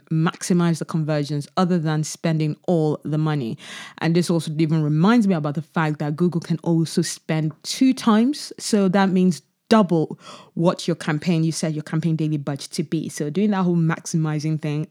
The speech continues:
uh, do that with a huge pinch of salt. Oh, I say huge pinch of salt. That's, um, an oxymoron. With a huge pinch of, <laughs> again, with a huge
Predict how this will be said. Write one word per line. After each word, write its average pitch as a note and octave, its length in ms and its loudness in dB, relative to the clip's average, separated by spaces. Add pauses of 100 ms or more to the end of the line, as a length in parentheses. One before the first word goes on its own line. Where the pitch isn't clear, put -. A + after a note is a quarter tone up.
uh, D#4 180 2 (760)
do E3+ 140 -2
that D3+ 140 -2
with D3+ 140 -4
a D3+ 120 -4
huge - 580 -2
pinch E3+ 220 -2
of D3 80 -4
salt. - 340 -12 (240)
Oh, D#3 80 -2
I C#3+ 100 -10
say D#3 160 -8
huge D3+ 240 -10
pinch E3 180 -6
of D3 120 -8
salt. F3+ 180 -6
That's, F3+ 360 -8
um, D3+ 420 -6
an D#3 300 -4
oxymoron. D#3+ 520 -2 (180)
With A3 120 6
a A3 60 6
huge A3+ 480 2
pinch E3 260 0
of, - 100 -4
<laughs> - 480 -2
again, E4+ 500 0
with D#4 140 -4
a G4 80 2
huge F4+ 480 2